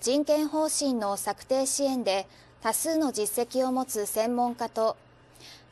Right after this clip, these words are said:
ビジネスと人権への取り組みが注目される中小企業の経営者が、実践に基づく知見からお話しします。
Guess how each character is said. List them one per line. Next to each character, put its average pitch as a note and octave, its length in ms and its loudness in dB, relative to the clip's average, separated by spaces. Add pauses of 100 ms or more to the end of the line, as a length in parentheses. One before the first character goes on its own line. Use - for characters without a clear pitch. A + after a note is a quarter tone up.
(100)
ビ C#4 100 2
ジ D#4+ 140 0
ネ D#4 140 2
ス - 100 -4
と G#3+ 160 0
人 A3+ 260 0
権 C#4+ 260 2
へ C#4 40 2
の B3+ 140 0
取 G#3+ 220 -2
り - 20 -
組 B3 220 0
み - 20 -2
が B3 120 0
注 A#3+ 240 2
目 A#3+ 200 -2
さ A#3 180 0
れ A3+ 140 0
る A3+ 180 2 (220)
中 C#4 200 2
小 D#4+ 180 2
企 D4+ 220 -2
業 D4+ 160 4
の A3+ 140 0
経 - 120 -4
営 A#3 180 2
者 A3+ 180 -2
が、 F#3+ 220 0 (540)
実 A#3 340 2
践 D4+ 60 2
に D4+ 100 2
基 - 20 2
づ D4+ 380 0
く B3+ 100 -2
知 - 140 -4
見 B3 180 2
か C4+ 160 0
ら B3+ 140 2
お - 20 -2
話 G#3 380 -4
し - 60 -2
し A3 80 -4
ま G3+ 140 -2
す。 - 140 -4